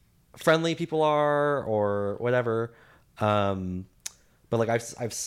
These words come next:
like, certainly some of these Inside Safe operations, I've seen, you know,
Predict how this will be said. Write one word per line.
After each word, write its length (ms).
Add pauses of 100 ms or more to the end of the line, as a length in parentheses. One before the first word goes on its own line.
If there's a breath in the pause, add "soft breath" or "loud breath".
(140)
like, 240
certainly 300
some 160
of 20
these 140
Inside 200
Safe 180
operations, 400
I've 80
seen, 300
you 60
know, 280